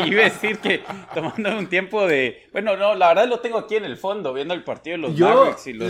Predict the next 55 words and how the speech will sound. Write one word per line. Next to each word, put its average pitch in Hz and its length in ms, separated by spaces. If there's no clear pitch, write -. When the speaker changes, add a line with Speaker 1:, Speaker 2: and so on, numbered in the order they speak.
Speaker 2:
en 156 80
realidad, 156 400
Speaker 1:
Clippers. - 240
Speaker 2:
no 180 180
tenía 196 300
nada 170 320
bueno 190 280
que 165 120
decir 175 360
para 170 200
el 117 80
po-, 117 340
para 120 240
la 110 140
intro, 220 500
y 123 80
antes 151 320
de 143 60
hablar 120 400
de, 110 600
de, 110 200
de 113 140
empezar 110 340
a 151 80
grabar, 135 400
Dan 135 160
empezó 135 320
a 131 40
hablar 147 200
de 143 160
qué 135 140
da 143 200
huevo 143 380
es 127 220
tener 131 240
la 139 120
N 143 180
B 131 160
A, 160 340
y 123 80
yo 131 100
dije, 170 160
"Ah, 147 60
bueno, 196 260
he 262 80
visto 240 300
Champions, 175 560
eh, 143 260
y 123 340
la 113 480
Europa 123 360
League 151 260
a 147 40
mediodía, 147 540
entonces 139 640